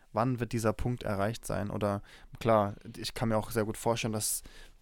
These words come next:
sich der Virus trotzdem noch in China ausbreitet, aber dass es einfach keine offizielle Stelle gab, die jetzt einen Fall mitbekommen hat, aber dass es irgendwie Dunkelziffern noch gibt,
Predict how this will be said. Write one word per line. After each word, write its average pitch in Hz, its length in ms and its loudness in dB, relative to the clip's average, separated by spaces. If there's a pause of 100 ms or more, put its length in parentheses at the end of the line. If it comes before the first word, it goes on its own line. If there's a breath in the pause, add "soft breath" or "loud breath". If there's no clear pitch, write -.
(240 loud breath)
sich - 160 -6
der 110 160 4
Virus 107 280 2
trotzdem 120 320 2
noch 104 120 2
in 107 80 -2
China 107 300 0
ausbreitet, 107 600 0
aber 104 80 2
dass 104 140 -2
es - 60 -2
einfach 104 240 -4
keine 101 280 0
offizielle 107 500 -2
Stelle 104 320 -2
gab, 98 320 0
die 107 80 -4
jetzt 98 260 -4
einen 104 200 -4
Fall 101 440 0 (680 soft breath)
mitbekommen 107 560 0
hat, 104 100 4
aber 101 160 2
dass 101 200 -2
es 101 200 -6
irgendwie 104 340 0
Dunkelziffern 110 680 0
noch 107 180 -2
gibt, - 320 -4